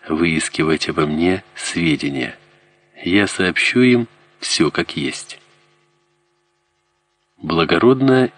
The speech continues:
и независимо высказанное признание ослабляет силу упрёка и выбивает оружие из рук оскорбителя.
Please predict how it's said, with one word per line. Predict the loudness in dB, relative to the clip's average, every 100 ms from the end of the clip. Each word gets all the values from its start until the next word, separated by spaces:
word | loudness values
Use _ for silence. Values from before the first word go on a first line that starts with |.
| _ -2
и | 2
независимо | 4 4 2 2 -2 -6 -4 0 0
высказанное | 0 -2 -4 -2 -2 0 -2
признание | -2 -2 -2 0 2 2 2 0 -6 -20 -20 -20 -18 -4
ослабляет | -4 0 -2 0 2 2 0
силу | -2 0 2 4
упрёка | 2 0 -2 -2 -6 -10 -16 _ _ _ -20 _
и | -2 2
выбивает | 4 4 4 4 2 0
оружие | 0 0 2 0 -2 -8 _ _
из | 0 2 2
рук | 0 -2 -8 _
оскорбителя. | -8 -6 -2 -2 -2 -4 -4 -6